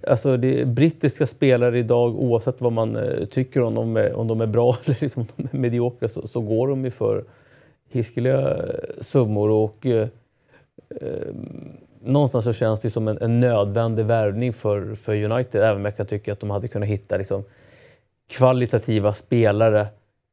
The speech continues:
till en, en, eh, billigare peng. De hade kunnat hitta,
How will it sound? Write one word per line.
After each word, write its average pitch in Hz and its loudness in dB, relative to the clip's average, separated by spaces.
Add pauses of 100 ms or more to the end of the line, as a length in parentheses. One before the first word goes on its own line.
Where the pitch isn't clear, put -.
(120)
till 101 0
en, 101 -2
en, 104 -4
eh, 90 -6
billigare 104 -2
peng. 104 -4
De 123 -8
hade 101 -6
kunnat 107 -8
hitta, 107 -6